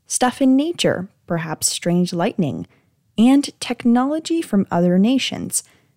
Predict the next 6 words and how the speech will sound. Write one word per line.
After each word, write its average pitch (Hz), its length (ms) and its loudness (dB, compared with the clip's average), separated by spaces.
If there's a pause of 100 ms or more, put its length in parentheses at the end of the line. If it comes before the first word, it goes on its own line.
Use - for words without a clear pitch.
(480)
Then 349 440 0 (240)
there's 254 440 2 (320)
other 185 460 0 (340)
category, 156 640 -2 (500)
which 196 260 -2
means 254 400 2